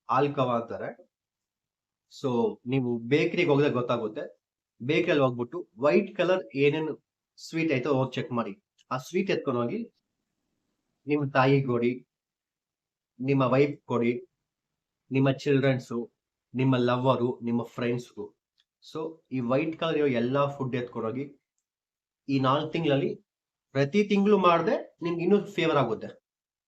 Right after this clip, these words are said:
ಈ ನಾಲ್ಕು ತಿಂಗಳು ಹೇಳಿದ್ದೀನಿ, ಜನವರಿ ಇಪ್ಪತ್ತೆಂಟರಿಂದ ಮಾರ್ಚ್,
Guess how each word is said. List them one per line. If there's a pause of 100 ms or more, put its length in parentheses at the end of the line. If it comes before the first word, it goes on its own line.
ಈ
ನಾಲ್ಕು
ತಿಂಗಳು
ಹೇಳಿದ್ದೀನಿ, (320)
ಜನವರಿ
ಇಪ್ಪತ್ತೆಂಟರಿಂದ
ಮಾರ್ಚ್,